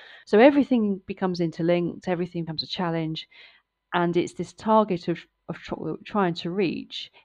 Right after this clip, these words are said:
in quite a short period of time now, really, for everybody to have to do everything simultaneously. Simply potentially not enough resources to make that happen.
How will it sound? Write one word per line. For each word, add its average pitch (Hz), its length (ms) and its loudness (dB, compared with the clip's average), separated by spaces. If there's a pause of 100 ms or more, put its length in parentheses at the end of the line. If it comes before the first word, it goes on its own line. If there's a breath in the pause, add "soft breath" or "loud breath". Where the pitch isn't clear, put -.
in 170 120 -10
quite 330 320 -2
a 226 60 -2
short - 300 -2
period 220 240 -2
of 160 80 -6
time 254 360 -6
now, 202 280 0
really, 170 640 0 (480)
for - 140 -4
everybody 202 380 2
to 175 100 -8
have 170 140 -6
to - 80 -20
do 180 140 0
everything 165 360 -4
simultaneously. 160 1120 -4 (520 soft breath)
Simply 196 400 -8 (160)
potentially - 400 -8
not 160 140 -2
enough 160 480 -6
resources 160 720 -4
to - 120 -16
make 151 260 -8
that - 100 -8
happen. 151 560 -10